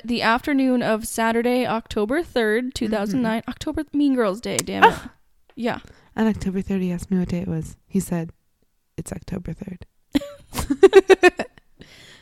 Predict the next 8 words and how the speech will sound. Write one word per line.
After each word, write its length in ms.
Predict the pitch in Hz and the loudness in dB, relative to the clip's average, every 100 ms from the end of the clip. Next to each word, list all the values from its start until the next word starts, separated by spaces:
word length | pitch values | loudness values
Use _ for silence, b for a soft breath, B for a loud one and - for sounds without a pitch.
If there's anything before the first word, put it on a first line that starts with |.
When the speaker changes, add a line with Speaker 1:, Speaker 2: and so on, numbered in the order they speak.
| B | B
Speaker 1:
Exactly, 600 | 233 214 214 185 - 170 | -8 -4 -2 -2 -4 -8
which 200 | 214 302 | -6 -6
is 100 | 370 | -10
coming 300 | - 262 285 | -6 -4 -2
up 200 | 370 - | -4 -6
here, 200 | 277 269 | -6 -4
just 200 | 254 262 | -4 -8
saying. 460 | 330 330 277 262 | -8 -6 -4 -4